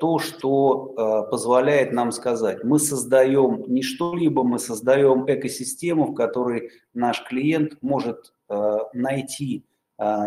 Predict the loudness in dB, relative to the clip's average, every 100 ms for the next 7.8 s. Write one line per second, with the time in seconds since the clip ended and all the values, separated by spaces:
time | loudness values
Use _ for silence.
0 | -6 -8 -8 -2 2 2 0 0 0 2
1 | -2 0 0 -2 -4 _ _ -10 -6 0
2 | 2 4 4 2 -2 -2 2 2 4 2
3 | 2 -4 -4 -4 -6 -2 -2 -2 -6 -8
4 | -4 -4 -2 -4 -2 -4 -4 -4 -4 -4
5 | -6 -2 -2 0 0 2 0 -2 -10 -18
6 | -18 0 6 6 6 4 2 4 6 6
7 | 4 4 6 6 6 4 2